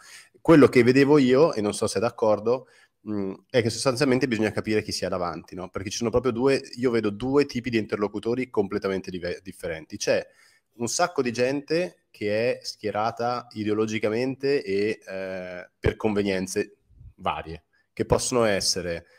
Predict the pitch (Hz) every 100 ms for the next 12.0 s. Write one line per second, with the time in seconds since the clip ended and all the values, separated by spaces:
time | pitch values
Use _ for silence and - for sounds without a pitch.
0 | _ _ 85 85 82 80 80 80 78 80
1 | 82 92 90 101 95 92 - 87 - 120
2 | 113 107 - 98 95 98 92 92 90 -
3 | 92 - 92 87 90 95 113 107 104 -
4 | 98 95 95 - _ _ 90 92 90 92
5 | 95 87 98 101 98 95 95 95 92 -
6 | 92 - 92 - - 92 95 87 98 -
7 | 98 - 95 101 98 92 92 - 92 -
8 | 101 98 92 90 - 92 92 95 95 87
9 | 87 95 92 165 - _ - - _ _
10 | _ _ _ _ - 104 101 95 92 -
11 | 101 92 101 92 - 87 87 87 98 120